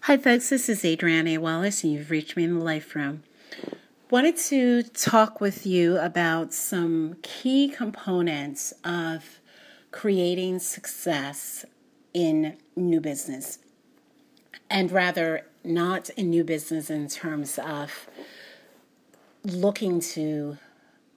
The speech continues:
sell your products or services, but actually in the creation and the launch of your new, your new business.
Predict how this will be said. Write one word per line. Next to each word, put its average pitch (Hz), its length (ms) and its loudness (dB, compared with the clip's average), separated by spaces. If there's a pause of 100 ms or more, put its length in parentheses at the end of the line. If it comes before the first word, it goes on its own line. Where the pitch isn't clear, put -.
(220)
sell 214 540 0
your 165 240 -4
products 151 500 -8
or 147 60 -8
services, 147 800 -8 (440)
but 214 120 4
actually 269 480 2
in 185 240 -2
the 165 80 -4
creation 165 960 -2 (840)
and 175 160 4
the 160 80 4
launch 151 380 0
of 156 160 -8
your 151 140 -2
new, 143 260 -4
your 156 160 -2
new 147 160 -2
business. 135 600 -8